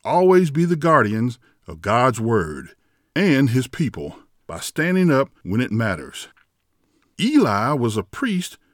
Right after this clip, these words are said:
who had two sons who were also priests. While Eli was a godly priest, his two sons were wicked, as mentioned in First Samuel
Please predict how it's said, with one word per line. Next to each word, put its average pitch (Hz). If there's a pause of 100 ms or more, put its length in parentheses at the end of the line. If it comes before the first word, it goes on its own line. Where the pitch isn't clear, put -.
who 277
had 117
two 254
sons 127 (360)
who 226
were 247
also 240
priests. - (640)
While 85
Eli 139
was 117
a 101
godly 160
priest, 107 (360)
his -
two 214
sons 165
were 135
wicked, 131 (400)
as -
mentioned 120
in 95
First -
Samuel 147